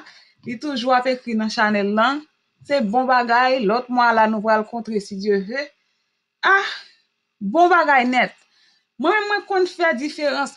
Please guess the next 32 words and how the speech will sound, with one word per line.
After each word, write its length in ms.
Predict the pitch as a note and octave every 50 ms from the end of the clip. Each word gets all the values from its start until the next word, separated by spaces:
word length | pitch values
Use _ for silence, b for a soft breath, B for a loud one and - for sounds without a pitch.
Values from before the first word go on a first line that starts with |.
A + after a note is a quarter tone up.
| -
antre 280 | D4 D4 C4 - D4+ C#4+
moun 260 | C4 B3 B3 A#3+ A#3 -
ki 140 | - B3 A3
zanmi 420 | F#3+ A#3 A3+ A3+ A3+ A#3+ C4 C#4 C#4
m 40 | C4+ - B3 A#3+
avèk 240 | A#3 G3+ A3 G#3 - G#3+
moun 160 | A3 G#3+ G#3
k 100 | F#3+ A3
ap 140 | G#3 F#3+ -
use 440 | G3 G3+ G#3 G#3+ A3 G3 E3+ D#3+ E3
mwen. 200 | E3 D#3 C#3 - _ _ _ _ _ _ _ _ _ _ _ _ _ _ _ _ _ _ _ _ _ _ _ _ _ _ _ _ _ _ _ _ G#3
Gen 340 | G#3 C#4 A4 A#4+ A4 F4+ D#4
moun, 340 | D#4 E4 F4 G4+ G#4 G4+ D4
yo 100 | E4 E4+
pa 140 | E4+ F4 E4 D#4+
konn 220 | F4 E4 D4 A#3+
byen 220 | G3 B3+ C#4+ D4 C#4
avèk 320 | B3+ A#3 G#3+ G#3+ A3 - -
moun. 340 | G3 G#3+ G#3 F#3+ F3 D#3 D#3+ E3 - _ _ _ _ _ _ _ _ _ _ _ _ _ _ _ _ _ _ _ -
Zafè 600 | G3 F#3+ C#4 D4+ E4 D#4+ - F4+ F4 F4 E4 - -
byen 460 | F3+ F3 F#3+ G3 A#3+ D4 D4 D#4 D4+
avèk 320 | C#4+ C#4 A3+ B3+ B3 - -
moun 220 | A#3 A#3+ A#3+ A#3+
nan, 140 | B3+ C4 C4+
yo 80 | C#4 C4+
pa 120 | C4 C4 B3+
konnen, 460 | - C#4+ C#4 A#3+ A3+ B3 C4 B3+ G#3+ F#3+ F#3+
yo 80 | A#3+ C4
pa 80 | D#4 D4+ D4+
konn 160 | D#4 C#4+ C4+
koze 320 | - C#4+ B3+ G#3+ A3+ A#3 A3+
konsa 320 | - A3 A3 G#3 A3 G3+